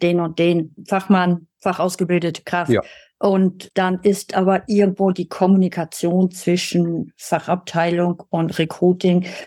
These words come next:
Speaker 1: nicht so ausführlich und intensiv, dass das Jobprofil nicht dicht genug ist
Speaker 2: Mhm.
Speaker 1: von den, von den Parametern her, von den Requirements. Und dann kommt es
Speaker 2: Mhm.
Speaker 1: auch immer wieder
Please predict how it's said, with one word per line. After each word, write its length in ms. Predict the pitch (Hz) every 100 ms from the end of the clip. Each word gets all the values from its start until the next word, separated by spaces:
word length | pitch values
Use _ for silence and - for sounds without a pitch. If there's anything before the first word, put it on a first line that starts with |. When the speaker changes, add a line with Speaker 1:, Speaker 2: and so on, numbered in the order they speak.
| _
Speaker 1:
nicht 540 | - 185 220 214 - -
so 540 | - 196 208 233 - _ -
ausführlich 540 | 190 - 202 202 196
und 140 | 185 175
intensiv, 580 | 196 190 185 185 214 - - -
dass 160 | 180 -
das 180 | 190 -
Jobprofil 1040 | 185 196 - 247 233 - 185 180 208 247 _ _ _
nicht 280 | 214 208 -
dicht 240 | 226 -
genug 300 | 247 240 262
ist 400 | 135 - - - - - _ _
Speaker 2:
Mhm. 300 | 110 92 85
Speaker 1:
von 200 | 117 220
den, 240 | 220 214 208
von 160 | 226
den 120 | 208 208
Parametern 640 | 220 208 196 196 247 214
her, 200 | 220 208
von 200 | - 208
den 280 | 196 190 -
Requirements. 920 | 185 185 185 - 170 180 202 294 320 -
Und 160 | 208 202
dann 160 | 220
kommt 240 | 240 240 185
es 20 |
Speaker 2:
Mhm. 60 |
Speaker 1:
auch 60 | 208
immer 280 | 202 247 226
wieder 420 | 233 220 220 -